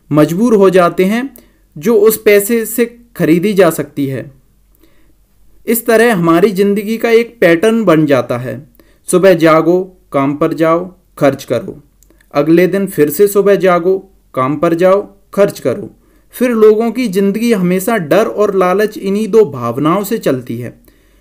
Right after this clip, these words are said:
उन्हें अगर ज़्यादा पैसा दे भी दें तो वे इसी पैटर्न पर चलकर अपना खर्च बढ़ा लेंगे। इसी पैटर्न को चूहा दौड़ कहते हैं। अमीर डैडी बताते हैं कि मैं तुम्हारे नज़रिए को बड़ा करना चाहता हूँ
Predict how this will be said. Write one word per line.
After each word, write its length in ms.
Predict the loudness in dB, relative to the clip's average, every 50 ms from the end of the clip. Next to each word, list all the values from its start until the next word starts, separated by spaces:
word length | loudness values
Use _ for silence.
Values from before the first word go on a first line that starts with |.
| _ _ _ _ _ _ -4
उन्हें 220 | 0 0 2 2 2
अगर 180 | 0 0 0
ज़्यादा 340 | 2 2 2 2 2 0 -2
पैसा 360 | 0 0 0 0 0 -2 -4
दे 400 | -2 0 2 2 4 4 2 0 -2
भी 160 | -4 -4 -2 0
दें 280 | 0 0 0 -2 -4 -8 -12 _ _ _ _ _ _ -6
तो 100 | -4 -4
वे 180 | -2 0 -2 -2
इसी 340 | -2 -4 -4 -4 -4 -4
पैटर्न 440 | -4 -2 0 0 0 0 0 -2 -4
पर 180 | -2 -2 -4 -2
चलकर 400 | 0 0 0 0 0 0 -2 -4
अपना 380 | -2 -4 -6 -4 -4 -4 -4
खर्च 360 | -4 -4 -4 -2 -2 -2 -2 -4
बढ़ा 300 | -2 0 0 2 2 2
लेंगे। 440 | 2 2 2 0 -2 -4 -6 -8 -10 -16 _ _ _ _ _ _ _ -6
इसी 260 | -4 -4 -2 -2 -2 0
पैटर्न 400 | 2 2 2 2 2 0 -2 -2
को 140 | -2 -2
चूहा 380 | -4 -4 -4 -2 0 0 0 2
दौड़ 240 | 2 2 0 0 0
कहते 420 | -2 -2 -4 -4 -4 -2 -2 -2
हैं। 320 | -2 -4 -6 -10 -14 -18 _ _ _ _ _ _ _ _ _ _ _ _ _ _ _ -4
अमीर 300 | -2 0 0 0 0 2
डैडी 260 | 0 0 0 0 -2
बताते 460 | -2 -2 0 0 0 0 0 0 0
हैं 180 | -2 -2 -4 -6
कि 280 | -8 -8 -8 -8 -10 -14 _ _ _ _ -4
मैं 180 | -2 -2 -2 0 0
तुम्हारे 420 | 0 0 2 0 0 2 2 2
नज़रिए 500 | 2 0 0 0 0 0 0 0 -4 -4
को 160 | -2 -2 -2
बड़ा 320 | -2 0 2 2 2 2 0
करना 340 | 0 -2 -2 -2 -2 -4 -4
चाहता 400 | -6 -6 -6 -6 -6 -6 -6 -6
हूँ 400 | -6 -8 -10 -12 -16 -20 _